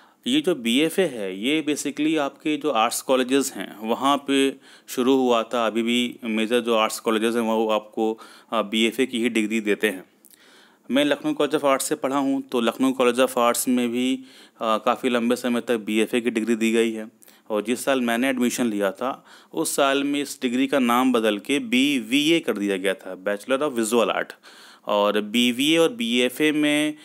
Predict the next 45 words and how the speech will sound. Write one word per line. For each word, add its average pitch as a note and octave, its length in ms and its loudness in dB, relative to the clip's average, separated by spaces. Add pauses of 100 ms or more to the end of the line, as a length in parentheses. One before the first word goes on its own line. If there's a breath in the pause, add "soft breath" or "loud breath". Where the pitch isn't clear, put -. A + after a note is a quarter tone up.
(460 loud breath)
अ, A2 280 2
मेरा C3 320 4
जो C3+ 200 2
व्यक्तिगत B2 480 -2
अनुभव C3 360 0
है, C3+ 140 4
कुछ C3 280 -4
खास, A#2+ 540 0
अ, B2 680 2
डिफरेंसेस B2 500 2
मुझे B2 200 4
दिखे A2+ 300 0
नहीं B2 240 2
हैं, A#2 60 -4
सिर्फ A#2+ 200 0
नाम A#2 300 4
बदल A#2 260 2
दिया A#2 220 2
गया G#2+ 200 2
है। G#2+ 220 -6 (340 loud breath)
और A2 260 2
बीएफ़ए C3 640 2
का D3+ 180 2
जो C#3+ 140 0
कैटेगराइजेशन A#2+ 800 0
था, F#2+ 180 -2
वो G#2+ 160 2
एक C3+ 100 2
जनरल C3 380 2
कोर्स A2+ 320 0
में G2+ 120 -2
था, F2+ 300 -8 (480 loud breath)
और, G#2+ 300 2
अ, G#2 360 0
उसमें C3+ 300 2 (100)
हल्का C#3+ 280 0
सा E3 140 2
कुछ D#3+ 220 -4
फेरबदल C#3+ 440 2
करके, C3 300 0
सिलेबस B2 440 0
में B2 80 0
ऊपर A#2 220 -2
नीचे A#2 260 -2
करके G#2+ 300 -6